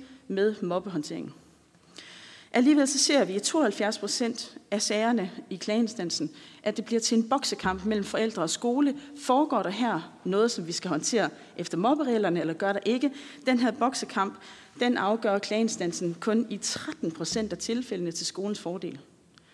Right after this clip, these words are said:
Altså tooghalvfjerds procent af vores sager handler om en boksekamp om, hvorvidt det her det er noget, man skal gribe ind i. Og kun i tretten procent, der mener vi, at man har ramt rigtigt.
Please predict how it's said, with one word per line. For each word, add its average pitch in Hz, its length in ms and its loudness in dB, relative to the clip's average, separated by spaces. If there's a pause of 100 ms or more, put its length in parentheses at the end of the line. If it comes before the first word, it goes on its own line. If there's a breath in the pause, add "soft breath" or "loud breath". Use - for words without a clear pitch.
(360 soft breath)
Altså 202 220 -2
tooghalvfjerds 226 580 2
procent 233 320 2
af 165 60 -2
vores 175 120 0
sager 220 340 0
handler 202 280 0
om 185 100 0
en 165 80 0
boksekamp 175 580 0
om, 214 200 2 (320 loud breath)
hvorvidt 190 320 0
det 208 80 0
her 185 100 0
det 175 100 -4
er 160 40 -4
noget, 180 140 -2
man 175 60 -6
skal - 160 -14
gribe 175 220 0
ind 277 120 6
i. - 180 -2 (380 loud breath)
Og - 120 -6
kun 240 200 4
i 226 40 2
tretten 262 440 -4
procent, - 500 -4 (960 loud breath)
der 196 180 4
mener 190 300 2
vi, 190 320 -4
at 165 120 -6
man 165 140 -2
har 170 120 -4
ramt 160 200 -2
rigtigt. - 380 -8